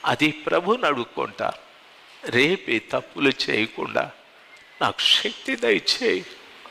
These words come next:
నేను బలహీనుణ్ణి, నాకు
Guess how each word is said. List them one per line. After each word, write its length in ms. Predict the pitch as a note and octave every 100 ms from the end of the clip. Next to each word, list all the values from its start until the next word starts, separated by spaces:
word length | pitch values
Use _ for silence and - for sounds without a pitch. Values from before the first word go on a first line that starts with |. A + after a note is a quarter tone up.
| - - - - - - -
నేను 180 | D3 F3
బలహీనుణ్ణి, 920 | C#3+ D#3 F#3+ A3+ A3+ C#4 G3 C3 B2+ - - - - - -
నాకు 360 | C3 - A3+